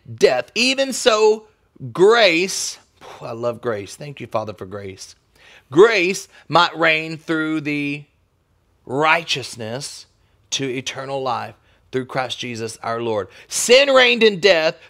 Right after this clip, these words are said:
but grace reigns in the righteous, right? What are the two conditions we started with?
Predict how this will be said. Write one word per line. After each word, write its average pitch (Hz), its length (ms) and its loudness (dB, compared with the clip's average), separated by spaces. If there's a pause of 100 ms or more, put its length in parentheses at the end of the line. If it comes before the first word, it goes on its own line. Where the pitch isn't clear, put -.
but 170 200 4
grace 202 500 2
reigns 175 520 2
in 170 320 -2
the 170 320 0 (100)
righteous, 160 960 -6
right? 175 320 -6
What 202 140 0
are 214 40 4
the 196 120 4
two 202 160 -8
conditions 170 520 -8
we 143 120 -10
started 135 420 -8
with? 98 300 -14